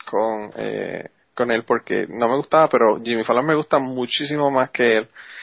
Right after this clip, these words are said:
Y he comenzado a verlo. Mi esposa lo graba y yo, eh, no los veo todos, ¿verdad? Pero la mayor parte de ellos, cuando puedo verlo, lo veo. Y el Tonight Show, que es un, que es un show que ahora mismo está de, de las primeras posiciones en los Estados Unidos, se llevó seis nominaciones y la gente de Cosmos se llevaron doce nominaciones.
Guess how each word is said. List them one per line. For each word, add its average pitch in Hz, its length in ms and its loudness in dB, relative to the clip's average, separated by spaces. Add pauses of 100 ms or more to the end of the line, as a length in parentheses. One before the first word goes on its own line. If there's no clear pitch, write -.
(240)
Y 127 280 6
he 139 100 4
comenzado 170 360 4
a - 20 8
verlo. 139 400 2 (380)
Mi 113 200 -12
esposa 113 300 -6
lo 123 100 0
graba 123 420 4
y 104 180 -6
yo, 98 240 0 (120)
eh, - 360 -6 (120)
no 113 120 2
los 113 120 2
veo 123 140 4
todos, 120 180 4
¿verdad? 110 280 4
Pero 101 260 -2 (260)
la 104 140 -4
mayor 101 260 -2
parte 107 240 0
de 113 140 2
ellos, 117 160 0
cuando 107 240 -4
puedo 107 200 4
verlo, 113 200 4
lo 113 80 6
veo. 104 220 2 (1120)
Y 131 600 6
el 120 340 4
Tonight 123 300 2
Show, 156 200 4
que 165 100 0
es 147 40 4
un, 139 160 -2
que - 160 -4
es 127 60 0
un 135 80 -6
show 160 240 0
que 135 100 4
ahora 127 160 6
mismo 147 160 0
está 143 560 2
de, 104 340 -10
de 107 180 -2
las 110 100 -4
primeras 113 440 -2
posiciones 139 520 -4
en 113 120 -2
los 117 120 0
Estados 123 280 0
Unidos, 151 360 0
se 139 80 0
llevó 117 240 2
seis 127 200 0
nominaciones 139 720 0
y 110 340 -2
la 104 80 0
gente 110 200 0
de 127 100 6
Cosmos 139 300 0
se 123 60 2
llevaron 117 440 6
doce 151 280 0
nominaciones. 117 560 -2